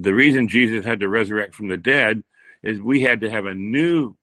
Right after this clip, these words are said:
body, a new mind, a new person, and we're a new, new person in Christ Jesus. So that new mind is a different operating system.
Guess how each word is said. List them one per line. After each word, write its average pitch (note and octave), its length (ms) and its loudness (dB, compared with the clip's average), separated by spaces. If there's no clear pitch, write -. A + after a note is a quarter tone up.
body, E2+ 420 -2
a G2+ 80 -6
new C#3 340 -2
mind, D#2+ 420 -8
a F#2 80 -8
new C3+ 260 -2
person, E2 460 -6
and F2 260 -8
we're A#2+ 180 0
a G#2+ 40 -2
new, B2 440 -2
new C3 200 -8
person A2+ 380 -2
in G#2+ 120 -6
Christ G2 340 -4
Jesus. G#2 460 -2
So G#2+ 140 0
that G#2 220 2
new C#3 220 6
mind A2+ 340 4
is F#2+ 100 -2
a G2+ 140 0
different A#2+ 500 0
operating F#2+ 560 -2
system. C#2+ 440 -12